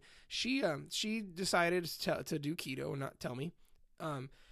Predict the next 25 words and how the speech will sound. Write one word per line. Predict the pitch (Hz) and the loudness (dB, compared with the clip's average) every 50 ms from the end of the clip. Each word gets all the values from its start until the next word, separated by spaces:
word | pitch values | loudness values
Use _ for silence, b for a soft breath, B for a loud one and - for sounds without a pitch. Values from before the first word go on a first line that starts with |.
| b b b | b b b
and | - 156 170 | 0 4 6
all | 202 226 | 6 6
of | 226 | 6
a | 208 | 4
sudden, | - - 302 302 208 185 180 180 | 2 2 2 0 2 0 0 0
she | - - - 208 214 220 226 | 0 -2 -2 -2 -2 -4 -4
said | - - 208 196 185 175 | 0 2 2 2 2 2
she | - - 208 | 0 0 0
went | 214 202 202 - - | 0 0 0 0 -2
out | 175 175 - - | -2 -2 0 -2
to | 190 180 | -2 0
dinner | 175 175 175 175 | 2 2 2 2
with | 175 180 175 - | 0 -2 -4 -6
her | 170 180 185 | -4 -2 0
husband, | 185 160 143 135 131 147 160 185 - - | 2 2 0 0 -2 -2 -4 -4 -4 -4
and | 160 156 160 | -4 -2 0
she | - - 247 240 202 | 0 0 0 0 2
had | 208 208 190 180 - - _ _ - | 4 4 4 2 0 -6 _ _ -4
a | 175 170 170 160 | 2 2 2 4
breadstick | 143 147 135 131 123 127 - - 139 - - - 190 - _ _ _ _ - - | 2 0 -2 -2 -2 -4 -6 -6 -8 -10 -10 -12 -18 -20 _ _ _ _ -14 -8
at, | 139 131 | -6 -6
like, | 139 127 131 | -4 -4 -4
an | 123 120 | -4 -4
Olive | 120 117 117 117 | -4 -4 -6 -6
Garden. | - 120 110 110 - - - | -6 -8 -8 -8 -10 -12 -16